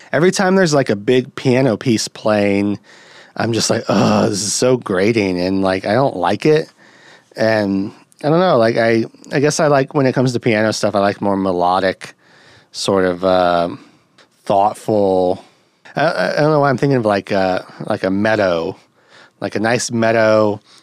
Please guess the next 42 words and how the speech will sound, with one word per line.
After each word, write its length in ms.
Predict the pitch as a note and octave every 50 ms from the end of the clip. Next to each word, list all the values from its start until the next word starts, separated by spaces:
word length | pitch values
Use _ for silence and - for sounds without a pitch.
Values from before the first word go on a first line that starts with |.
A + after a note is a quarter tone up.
| _ -
You 60 | -
play 200 | - - A2 G#2+
this, 200 | G#2+ G#2 G2 -
like, 180 | G#2+ G2 - -
nice 300 | G#2 G2 G#2+ G#2+ - -
piano 380 | - - G#2 G2 G2 G2+ G2
music 360 | F#2+ G2 G2 G2 G2 G#2 F#2+ -
over 340 | G2 G2 F#2+ F#2 F#2+ G2
it, 180 | G2 F#2+ G2 -
and 120 | - G2
you're 100 | F#2 F2
frolicking. 920 | E2+ - - - G#2 G2+ G#2 G#2 A2 A2 - - A#2 G#2+ G#2 G#2 G#2+ G#2 G2 - _ _ _ _ _ _ _ _ - - - - - _ - - - -
And, 120 | C3+ C3
I 80 | C3 C3+
mean, 160 | C#3+ C#3+ C#3+
that's 200 | C#3+ C#3+ - -
not 140 | E3+ D#3 C#3+
the 80 | A#2
tone 400 | G2+ - - - A2 A2 A#2+ B2+
of 80 | B2+ A#2
this 180 | G#2+ G2 -
film. 480 | - - A2+ G#2 G#2+ A2+ B2 B2 B2 A#2
At 140 | A2 G#2+ A2
the 80 | -
same 300 | - - D#3 C#3 B2 G#2
time, 560 | F#2 - - G#2 G#2 G#2+ G#2+ G#2 G2+ G2 F#2+ - _ - - - - - _ _ _ - - - - -
the 60 | A#2+
music 260 | C3 C#3 C#3+ C#3+ C3+
didn't 200 | - D#3 C#3 A#2
do 140 | G#2 G2+ G#2
a 20 |
lot 160 | G#2+ G#2+ G#2+
for 80 | F#2+ C3
me. 100 | C#3 C3
I 120 | B2+ C3+
know 140 | D#3+ F#3 G#3
I'm 200 | G3+ C#3+ A2 - - - - - - - _ _ _ _ _ - - _ _ _ - - - - - - D3 B2+
doing 240 | A#2 A#2+ A#2+ A#2+ A2+
a 60 | G#2+
lot 200 | G#2+ G2 G2+ G#2
of, 160 | G2+ F#2 F2+
uh, 440 | F#2+ F#2+ F#2 F2+ F2 E2+ E2+ E2+